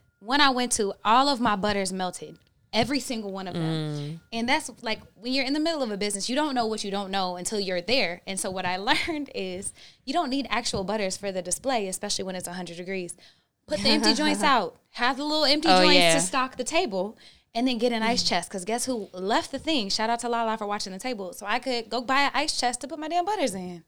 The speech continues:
Speaker 1: That's real. And then when I, uh, went camping with my friends, like, a few weeks ago, I took one of the butters, and it was getting down to, like, forty something degrees at night. And so I would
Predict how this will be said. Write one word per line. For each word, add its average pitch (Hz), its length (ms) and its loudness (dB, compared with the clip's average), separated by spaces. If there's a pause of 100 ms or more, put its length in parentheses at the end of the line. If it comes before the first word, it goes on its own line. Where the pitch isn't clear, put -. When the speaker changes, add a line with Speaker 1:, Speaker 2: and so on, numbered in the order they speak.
Speaker 1:
That's 156 200 -4
real. 151 340 -4 (320)
And 185 100 4
then 185 140 8
when 175 140 6
I, 175 480 6
uh, - 20 0
went 160 260 0
camping 165 680 0
with 160 140 -4
my 160 180 4
friends, 160 320 0
like, 151 140 0
a 151 40 -8
few 147 140 -8
weeks 202 280 2
ago, 156 380 8
I 165 200 6
took - 240 -2
one 185 160 4
of 165 100 2
the 165 60 2
butters, 156 500 4 (460)
and 156 240 6
it 170 80 10
was 185 160 6
getting 151 160 -2
down 151 220 4
to, 151 60 -4
like, 135 200 -2
forty 180 360 4
something 196 380 0
degrees 190 320 6
at 202 100 0
night. 202 380 6
And 165 220 2
so 160 80 6
I 156 180 10
would 165 160 8